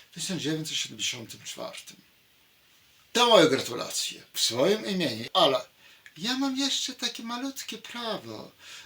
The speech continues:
złożyć te gratulacje również w imieniu Polonii Rosyjskiej,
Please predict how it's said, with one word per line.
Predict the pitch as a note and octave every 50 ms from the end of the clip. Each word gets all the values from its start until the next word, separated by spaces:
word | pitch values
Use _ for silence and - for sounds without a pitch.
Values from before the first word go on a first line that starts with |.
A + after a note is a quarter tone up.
| - -
złożyć | C3 A#2 - A#3 C4 B3+ B3 - -
te | - A#3+ A#3
gratulacje | A3 A3+ A3+ G#3+ A3+ A#3 A#3+ A#3+ A3+ G#3+ - - F3 E3+ E3
również | C3+ - G3 A3 A3 A3 G3+ F3 F3+
w |
imieniu | G3+ G3+ G#3+ A3+ A3+ A3 G#3
Polonii | G3 - F#3 F#3+ G3 F#3+ F#3+ F#3 F#3
Rosyjskiej, | F#3 F3+ F3 - - D#3 C3+ A2+ - - - - -